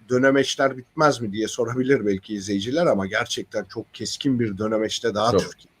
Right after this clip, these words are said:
Speaker 1: Çok keskin bir dönemeçte daha. E, e, yani,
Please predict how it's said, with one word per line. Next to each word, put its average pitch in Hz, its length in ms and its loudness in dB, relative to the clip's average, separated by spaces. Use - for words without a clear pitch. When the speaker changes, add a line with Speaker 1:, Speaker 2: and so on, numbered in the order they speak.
Speaker 1:
Çok - 300 6
keskin 127 440 2
bir 104 260 -4
dönemeçte 104 600 -2
daha. 143 220 2
E, 123 120 0
e, 127 500 4
yani, 170 540 6